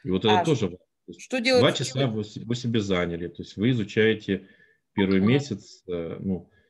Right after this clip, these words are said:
Speaker 1: работу смежных подразделений. Это, я согласен, важно, чтобы вы вошли в курс дела, да?
Speaker 2: Да.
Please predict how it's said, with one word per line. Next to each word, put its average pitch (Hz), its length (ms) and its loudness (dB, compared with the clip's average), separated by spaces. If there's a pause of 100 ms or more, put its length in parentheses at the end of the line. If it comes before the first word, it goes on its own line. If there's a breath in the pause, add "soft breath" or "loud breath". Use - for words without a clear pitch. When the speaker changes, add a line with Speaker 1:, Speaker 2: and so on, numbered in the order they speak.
(140)
Speaker 1:
работу 107 360 0
смежных 95 380 -2
подразделений. 101 560 0
Это, - 80 -4
я 95 40 -4
согласен, 98 460 -2
важно, 131 240 0
чтобы 90 300 -6
вы 104 120 -2
вошли 98 280 -4
в 95 80 -8
курс 90 180 -10
дела, 87 340 -4
да? 90 360 -10
Speaker 2:
Да. 190 280 -6